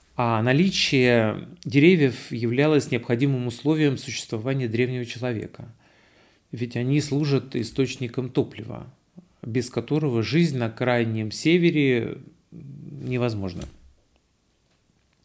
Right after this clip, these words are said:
Для нас самым интересным является оптимум Голоцена, следующий максимум температуры, приходящийся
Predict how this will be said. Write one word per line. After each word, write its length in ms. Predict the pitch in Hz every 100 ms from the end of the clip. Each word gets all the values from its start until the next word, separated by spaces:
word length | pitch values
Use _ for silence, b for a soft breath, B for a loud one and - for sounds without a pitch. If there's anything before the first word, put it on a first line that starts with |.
| B B B B B B B B B -
Для 160 | 131 160
нас 240 | 233 247
самым 320 | 208 175 151
интересным 680 | 151 160 185 170 143 127 117 -
является 1080 | 127 120 165 180 175 - - - 156 151 -
оптимум 720 | 160 - - 139 143 147 139
Голоцена, 680 | 127 120 131 131 120 - - - _ -
следующий 480 | - 156 127 113 123
максимум 420 | 143 147 147 123
температуры, 800 | 113 110 117 117 143 180 220 185 -
приходящийся 1300 | - 117 110 127 151 170 139 - 135 127 120 -